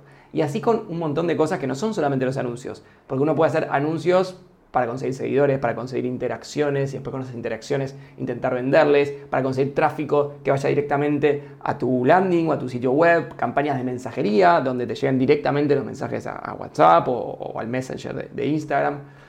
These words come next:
Eh, de todo eso se encarga el trafficker, y cuando uno lo empieza a ver así, y cuando te das cuenta que venías haciendo anuncios que iban a tu página web, pero de repente probás la mensajería y te vale la mitad.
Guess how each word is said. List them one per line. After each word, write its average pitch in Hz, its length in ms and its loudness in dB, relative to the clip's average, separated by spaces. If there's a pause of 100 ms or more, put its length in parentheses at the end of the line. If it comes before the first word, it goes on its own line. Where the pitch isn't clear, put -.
(180)
Eh, 131 460 0 (800)
de 127 100 -10
todo 156 260 0
eso 143 380 -4
se - 140 -10
encarga 139 260 4
el 135 80 2
trafficker, 156 640 2
y 147 80 -4
cuando 147 220 2
uno 202 80 4
lo 202 80 4
empieza 170 260 0
a - 20 2
ver 156 140 4
así, 165 420 0 (140)
y 127 80 -6
cuando 143 160 2
te 160 60 4
das 175 100 2
cuenta 196 320 4
que 185 400 0 (160)
venías 156 260 0
haciendo 165 260 0
anuncios 196 360 2
que - 80 -4
iban 156 100 0
a 151 80 0
tu 135 140 -6
página 151 320 0
web, 190 300 4
pero 151 160 2
de 143 80 0
repente 165 760 0 (380)
probás 160 240 4
la 156 80 -2
mensajería 143 640 2
y 151 40 0
te 143 120 2
vale 151 200 4
la 143 120 2
mitad. 135 220 -2